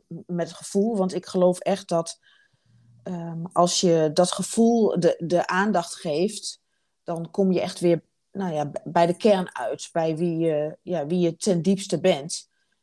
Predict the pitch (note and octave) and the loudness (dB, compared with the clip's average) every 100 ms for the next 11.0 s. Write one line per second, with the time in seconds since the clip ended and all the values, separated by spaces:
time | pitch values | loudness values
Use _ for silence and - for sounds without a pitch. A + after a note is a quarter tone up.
0 | _ - D#3 D#3+ - - - D#3+ D#3+ D#3 | _ -12 -10 -10 -12 -14 -12 -10 -8 -8
1 | D#3 - E3+ - D#3+ - F3 F3 F3+ E3 | -10 -8 -10 -8 -10 -2 4 6 6 4
2 | F3 F3 E3+ F3 F3+ F#3 F#3 F#3 F3 F#3+ | 2 -2 4 4 2 -4 -2 2 4 4
3 | G#3+ G#3 G#3 - F3 - F3+ F#3 F3 E3 | 4 0 -4 -6 -8 -8 -8 -6 -6 -6
4 | E3 - - _ _ _ _ E3 D#3+ D#3+ | -10 -16 -20 _ _ _ _ -14 -12 -12
5 | D#3+ D#3 D#3+ _ _ _ - - E3+ E3 | -14 -14 -18 _ _ _ -8 0 2 2
6 | - F3+ - E3+ D#3 D#3+ E3+ - E3 E3 | -4 -6 -4 -2 2 4 2 -4 -6 -6
7 | - D3+ - D3 E3 - F#3 G3 F3 D#3 | -8 -10 -8 -6 -6 2 4 4 2 -2
8 | - F3 D3+ D#3+ E3 D#3+ D#3 D#3+ E3 _ | 0 0 0 -2 -4 -2 0 0 -4 _
9 | _ _ _ _ - E3+ G#3 - D#3+ - | _ _ _ _ -8 -4 -2 -4 -8 -10
10 | - - - D#3+ E3+ F3+ - F#3+ G3 - | -16 -10 -2 4 4 4 4 4 2 -6